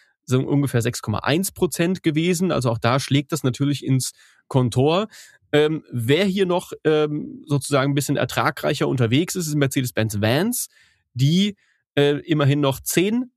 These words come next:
Komma zwei Prozent, ähm, Marge machen, nach vierzehn Prozent im Vorjahr, also da zurückgegangen, trotzdem, äh, zum vierten Mal in Folge zweistellig. Also das Van-Geschäft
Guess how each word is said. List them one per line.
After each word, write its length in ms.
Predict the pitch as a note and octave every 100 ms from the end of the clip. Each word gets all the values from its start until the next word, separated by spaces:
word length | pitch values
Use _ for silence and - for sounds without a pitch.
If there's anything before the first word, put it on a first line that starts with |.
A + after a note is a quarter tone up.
| _
Komma 240 | D#3 C#3+ C3+
zwei 260 | B2+ D3+
Prozent, 600 | - - C3 D#3 E3+ D#3 - _ _ _ _ C#3+
ähm, 280 | C#3 C3+
Marge 300 | - A2 C3
machen, 400 | E3+ G3 A#3 D4+ - -
nach 240 | B2+ E3
vierzehn 520 | - - G#3 G3 F3
Prozent 340 | D3+ C#3+ D3+ C3
im 80 | A#2+
Vorjahr, 380 | C3+ C#3+ F3
also 140 | G3 C3+
da 180 | C3+ C#3+
zurückgegangen, 680 | C3+ C3 G3 E3+ E3 F#3 D3+
trotzdem, 800 | - D3 F3+ - G#3 G3+ C#4 C#4+ _ _ _ _
äh, 180 | D3 D3+
zum 200 | - C3+
vierten 540 | - G#3+ A3 G3+ F#3+ -
Mal 380 | A2+ A#2 E3+
in 160 | E3 B2+
Folge 480 | - C3+ D3+ D3 C#3
zweistellig. 720 | - A#2 C3 - G#2 A2 -
Also 100 | B2
das 160 | C3 B2
Van-Geschäft 600 | C#3 F#3+ F#3 E3+ E3